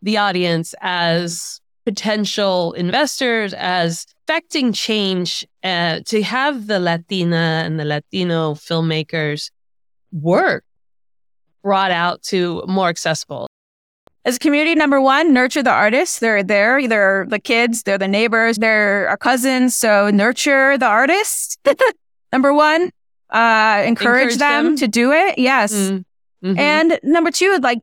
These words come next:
Speaker 2: the, what we consume. We do have shows. Support them. Watch them. Building that base, having a dedicated base. And it's not, well, not every Latino show is gonna be for all of us either. Just don't watch the things that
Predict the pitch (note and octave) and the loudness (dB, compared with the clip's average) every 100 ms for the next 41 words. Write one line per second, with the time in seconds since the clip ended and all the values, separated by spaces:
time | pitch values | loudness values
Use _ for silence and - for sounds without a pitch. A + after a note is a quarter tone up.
0 | - B3 A#3+ G3 A#3 C4+ C#4 B3+ A#3+ D#4+ | -2 -2 0 -2 -2 0 2 0 2 2
1 | F4 G3+ - A3 G3 G#3+ C#4 C#4 A#3+ - | 2 0 -2 0 0 0 0 0 -2 0
2 | F#3+ E3 F3+ - - G3+ - G3+ G3+ - | 2 2 0 -4 -8 -10 -6 -2 -2 0
3 | F#3 G3 C4+ D#4+ _ - F#3+ F#3+ - G3+ | 0 2 0 -4 _ 0 0 0 -4 -2
4 | G3+ A#3 D4+ _ _ _ _ G3 G#3+ G#3+ | -2 -2 -6 _ _ _ _ -2 0 2
5 | G#3 F3+ E3 F#3 - _ _ G#3 G3+ F#3+ | 2 2 -2 -2 -4 _ _ -6 -4 -2
6 | G3 F#3 F3 F#3 F3+ F#3 F3+ F#3 F3+ - | -2 -2 -4 -4 -4 -4 -4 -2 -2 -4
7 | - - - F#4 E4+ - C#4+ F4+ G4 G4 | -8 -12 -4 -2 -2 -4 0 0 2 2
8 | E4+ D#4 D#4+ C#4 C#4 C#4+ B3 - C#4+ B3 | 2 2 2 0 0 0 0 2 2 2
9 | F#3 G3+ G3 G3 - F3 G3+ G3+ E3 E3+ | 0 -2 -2 -2 0 2 2 2 0 -2
10 | G#3+ G3 E3+ A3+ - _ _ _ _ _ | -4 0 0 -2 -8 _ _ _ _ _
11 | _ - D4 - - A3+ A3 C#4+ C4+ C#4 | _ -4 -2 -4 -10 -6 0 2 4 2
12 | C#4 C#4+ B3 C#4 C4+ C4+ B3+ B3 B3+ | 0 -4 0 0 2 2 2 2 0